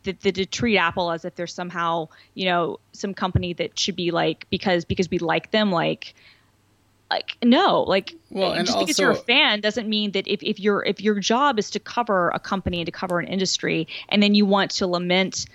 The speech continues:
Speaker 1: like, people who are actually doing breaking news stuff, if you don't wanna be that person, if, if access is more important to you, fair enough, but embrace it and acknowledge it. But don't, like, tell people who actually did it, treat them like, "Oh, well, they did something wrong." It's like, no, they didn't.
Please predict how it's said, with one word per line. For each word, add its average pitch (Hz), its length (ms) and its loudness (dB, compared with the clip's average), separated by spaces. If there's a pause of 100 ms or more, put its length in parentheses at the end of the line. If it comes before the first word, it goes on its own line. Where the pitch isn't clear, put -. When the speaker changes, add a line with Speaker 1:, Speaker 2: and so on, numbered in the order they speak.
(140)
Speaker 1:
like, 180 160 0
people 196 280 -4
who 202 140 2
are 185 80 4
actually 170 360 -2
doing 175 320 -4
breaking 170 380 -2
news 180 120 0
stuff, 190 220 0
if 196 120 -4
you 196 140 2
don't 330 140 2
wanna 226 200 0
be 185 140 -2
that 185 160 0
person, 180 320 -4
if, 175 80 -8
if 165 160 -8
access 190 460 -4
is 185 100 -10
more 180 160 -6
important 170 360 -6
to - 120 -6
you, 233 180 0 (120)
fair 220 320 2
enough, 185 260 2 (920)
but 214 140 2
embrace 190 420 -2
it 196 80 -12
and 175 120 -6
acknowledge 165 500 -2
it. - 180 -6 (180)
But 208 100 2
don't, 240 240 4
like, 214 160 0
tell 202 220 -4
people 185 260 -8
who 185 140 0
actually 170 320 -2
did 175 200 -4
it, 170 160 -4 (180)
treat - 200 -2
them 196 100 -2
like, 170 240 0
"Oh, 180 180 4
well, 165 320 2 (140)
they 190 120 2
did 185 180 0
something - 280 -6
wrong." 165 240 -2
It's - 100 -8
like, 214 120 -4
no, 285 160 4
they 220 120 0
didn't. - 340 0